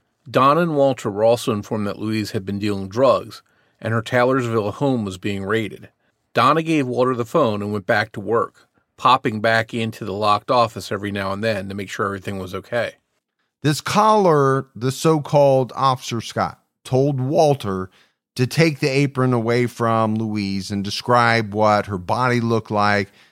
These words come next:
Speaker 2: just as he had instructed Jason to do shortly before. Jason had refused, but forty-two-year-old Walter did as he was told. Officer Scott then told Walter to make Louise dance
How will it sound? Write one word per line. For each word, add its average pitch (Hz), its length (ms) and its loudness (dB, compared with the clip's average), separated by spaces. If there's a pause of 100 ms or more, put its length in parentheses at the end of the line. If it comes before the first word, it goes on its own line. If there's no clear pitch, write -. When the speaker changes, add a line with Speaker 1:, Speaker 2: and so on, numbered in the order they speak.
(140)
Speaker 2:
just 135 260 0
as 123 340 0
he 131 220 2
had 117 180 2
instructed 110 720 0
Jason 104 440 -4
to 92 60 -4
do 92 360 -6
shortly 92 400 -4
before. 127 540 0 (420)
Jason 175 520 0
had 135 420 2
refused, - 640 -8 (400)
but 143 160 2
forty-two-year-old 185 1080 0
Walter 139 640 0
did 156 300 0
as 139 140 -4
he 165 80 -4
was 131 180 -8
told. - 280 -4 (440)
Officer 151 400 2
Scott 139 500 2
then 165 160 2
told 156 320 2
Walter 131 480 0
to 123 220 -2
make 123 340 2
Louise 117 560 -2
dance 113 640 -6